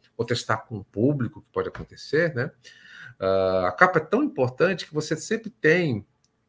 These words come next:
no mundo do jornalismo, no mundo das revistas de entretenimento, no mundo dos quadrinhos mesmo, tá?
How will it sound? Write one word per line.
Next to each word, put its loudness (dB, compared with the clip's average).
no -2
mundo 0
do -8
jornalismo, -6
no -4
mundo 0
das -2
revistas -2
de -2
entretenimento, -4
no -2
mundo 0
dos -10
quadrinhos -2
mesmo, -4
tá? -2